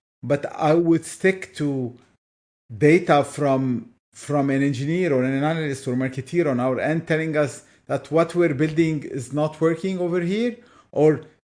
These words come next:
people aren't getting into that funnel, so we need to make changes. But not just on someone,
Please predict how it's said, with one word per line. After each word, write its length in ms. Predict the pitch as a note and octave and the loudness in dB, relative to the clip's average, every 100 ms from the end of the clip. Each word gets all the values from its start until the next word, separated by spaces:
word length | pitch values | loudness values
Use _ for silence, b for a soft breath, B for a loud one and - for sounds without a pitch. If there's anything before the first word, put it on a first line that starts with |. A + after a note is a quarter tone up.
| _ | _
people 300 | G3 G3 F3+ | -2 4 6
aren't 320 | D#3 F3+ F#3 | 8 6 4
getting 260 | D3 E3+ G3 | 4 4 2
into 180 | D#3 C#3 | -2 0
that 240 | D3 D#3 | 0 0
funnel, 440 | - F3 F3+ A3 G3 | 0 0 2 0 -2
so 200 | - D#3+ | -6 -4
we 80 | D#3+ | -2
need 140 | E3 | -2
to 60 | D#3 | -2
make 180 | D3 | -2
changes. 600 | - F#3+ F3 A#2 G2+ - - _ _ _ _ _ | -2 -2 -2 -4 -8 -14 -20 _ _ _ _ _
But 320 | C#3+ C#3+ - _ _ - | -2 -2 -6 _ _ -6
not 360 | C3+ D#3 F3 C#3 | 0 2 2 2
just 400 | E3 F3 - - - | 4 4 0 -14 -4
on 360 | C#3+ C#3+ C#3+ | -2 0 -2
someone, 1000 | C3+ - D#3 D#3+ D3+ D3+ C#3 C3+ C3 A#2+ | -6 -4 -2 0 0 0 0 -4 -8 -12